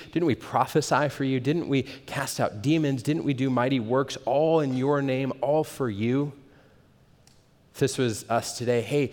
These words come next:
didn't, didn't I serve my community for you? Didn't, didn't I serve as a deacon in the church? Didn't I lead that ministry? Didn't I invite that person to church for you? Didn't I lead that person to Christ for you?"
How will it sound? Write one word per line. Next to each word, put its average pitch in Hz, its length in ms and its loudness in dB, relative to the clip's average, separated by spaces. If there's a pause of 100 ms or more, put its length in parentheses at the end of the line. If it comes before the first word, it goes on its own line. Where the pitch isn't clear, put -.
(300)
didn't, 170 380 0
didn't 160 220 -2
I 151 120 4
serve 131 440 0
my 143 140 2
community 123 560 -2
for 123 200 -4
you? 123 300 0 (520)
Didn't, 160 320 -2
didn't 147 200 -2
I 151 60 2
serve 147 240 0
as 120 120 0
a 101 40 0
deacon 131 460 -2
in 117 100 -2
the 98 80 -4
church? 127 420 -4
Didn't 156 240 0
I 139 120 4
lead 120 300 2
that 120 240 0
ministry? 123 680 -2 (320)
Didn't 170 220 -2
I 147 220 0
invite 113 480 0
that - 220 -4
person - 340 -4
to 107 80 -2
church - 500 -6
for - 140 -6
you? 113 380 -2 (640)
Didn't 143 200 -8
I 139 140 0
lead 117 300 -2
that 127 200 -2
person 117 380 -6
to 95 80 -10
Christ - 420 -6
for - 140 -8
you?" 110 260 -2